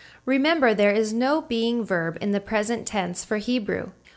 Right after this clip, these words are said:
We see a good example of this in the third line from the bottom of our vocabulary this week. The beginning of the sentence states, "Ze hadavar," which literally means,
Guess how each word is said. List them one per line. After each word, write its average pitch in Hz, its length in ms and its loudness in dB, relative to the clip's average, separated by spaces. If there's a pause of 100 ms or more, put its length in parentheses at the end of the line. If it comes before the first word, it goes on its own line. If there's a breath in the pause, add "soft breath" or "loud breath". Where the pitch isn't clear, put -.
(100)
We 262 140 4
see 254 240 0
a 202 100 4
good 226 220 2
example 196 580 0
of 180 140 -2
this 160 300 0
in 240 160 0
the 269 100 0
third 285 380 2
line 208 260 0
from 220 200 -2
the 233 60 0
bottom 175 360 2
of 196 160 2
our 190 120 6
vocabulary 196 720 2
this 233 280 0
week. - 400 -2 (340)
The 254 80 0
beginning 294 480 2
of 294 100 0
the 294 80 0
sentence 233 560 0
states, - 600 -4 (260)
"Ze 196 420 6
hadavar," 240 760 4 (500)
which 254 200 2
literally 302 520 2
means, 190 420 -2